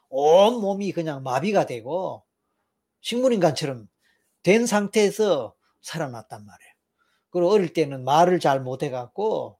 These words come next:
예, 언어 발달이 늦어갖고 부모가, 주변 사람, 부모가 아닙니다. 부-, 주변 사람들이 걱정할 정도가 됐고, 또 생명에다가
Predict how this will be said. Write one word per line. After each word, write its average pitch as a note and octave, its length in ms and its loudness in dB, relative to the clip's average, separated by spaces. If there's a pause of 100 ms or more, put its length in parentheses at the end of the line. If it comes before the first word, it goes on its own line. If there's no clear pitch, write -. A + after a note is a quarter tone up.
예, C3+ 180 -14
언어 D#3 220 2
발달이 F3 400 6
늦어갖고 C3+ 720 -4
부모가, D3 540 0 (280)
주변 D#3 240 2
사람, F3 260 4
부모가 F#3 320 4
아닙니다. C3 340 -4
부-, C3+ 160 -12 (220)
주변 D#3 240 -4
사람들이 D3 400 0
걱정할 C#3 400 -4
정도가 A#2 500 -14 (1040)
됐고, A#2 540 -6
또 B2+ 160 -8
생명에다가 B2+ 1000 0